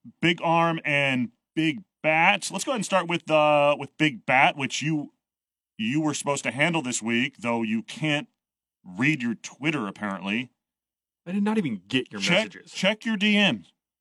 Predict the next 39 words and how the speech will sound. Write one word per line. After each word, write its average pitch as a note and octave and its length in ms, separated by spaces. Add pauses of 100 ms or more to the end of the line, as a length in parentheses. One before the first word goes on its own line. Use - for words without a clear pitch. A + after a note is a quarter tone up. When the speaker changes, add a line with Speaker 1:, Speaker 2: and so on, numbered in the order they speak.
(200)
Speaker 1:
Check G3+ 220
your B3 60
D A#3 200
Ms, G3+ 120
bro. E3+ 300 (1800)
Did C3+ 140
you C3+ 60
really D#3 180
not D#3+ 160
get B2+ 140
'em? E3+ 80
I, C#3+ 100
I, D3 180 (160)
Speaker 2:
No, - 80
Speaker 1:
I G#2+ 60
Speaker 2:
I A2 40
got G3 120
'em. A#3+ 60
Speaker 1:
messaged - 220
you. - 100
Oh. - 180 (720)
Speaker 2:
I C3 60
just A2 180
got G2 140
'em E2+ 160 (680)
too G#2 200
late G2 220 (380)
after A#2 220
I G#2 60
wasted, A2+ 580
Speaker 1:
<laughs> - 560
Speaker 2:
after C3+ 240
I A2+ 60
wasted C3+ 560
time C3 380
laboring C3 600
through C3+ 220
Big A#2+ 220
Arm. G#2+ 440